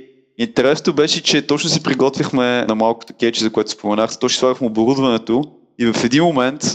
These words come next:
чухме някакво плюкане във водата, нещо, все някой хвърляше камъни. Погледнахме нагоре, понеже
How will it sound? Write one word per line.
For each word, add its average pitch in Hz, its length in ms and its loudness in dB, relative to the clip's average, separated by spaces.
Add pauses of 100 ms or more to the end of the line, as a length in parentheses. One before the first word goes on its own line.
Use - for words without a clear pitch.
(140)
чухме 143 300 0
някакво 127 260 0 (120)
плюкане 135 320 0
във 117 100 2
водата, 101 280 0
нещо, 120 200 -2
все 135 120 0
някой 123 280 -2
хвърляше 127 320 0
камъни. 120 440 -2 (480)
Погледнахме 151 460 0
нагоре, 135 500 2 (260)
понеже 139 240 0